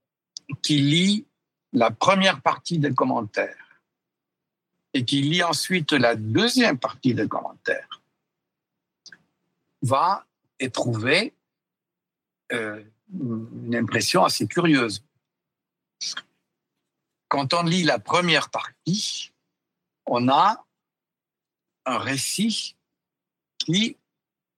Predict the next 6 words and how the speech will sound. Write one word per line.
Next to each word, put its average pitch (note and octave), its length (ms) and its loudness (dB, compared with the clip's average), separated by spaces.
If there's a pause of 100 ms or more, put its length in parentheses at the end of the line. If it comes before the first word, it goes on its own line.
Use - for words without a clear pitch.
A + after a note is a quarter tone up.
(100)
politiquement, D3 920 0
dit D3 380 -2
quelque C#3+ 340 0
chose F#3+ 680 2
d'extrêmement C#3 1000 2 (280)
positif. C#3 720 0